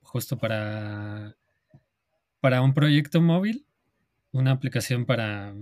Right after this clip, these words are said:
para, que, que era para el Club América, solo que como soy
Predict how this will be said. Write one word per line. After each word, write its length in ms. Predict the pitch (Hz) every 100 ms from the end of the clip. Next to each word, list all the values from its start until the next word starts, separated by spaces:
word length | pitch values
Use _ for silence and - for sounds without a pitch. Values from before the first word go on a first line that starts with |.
| - _ _ _ _ _ _ _ -
para, 720 | 120 113 110 107 107 107 147 - - _ _
que, 200 | - 151
que 120 | 120
era 200 | 123 131
para 160 | 120 110
el 80 |
Club 220 | 101 127 127
América, 420 | 127 131 147 180
solo 320 | 147 - 123
que 160 | 110 104 _
como 240 | - 110
soy 340 | 98 117 120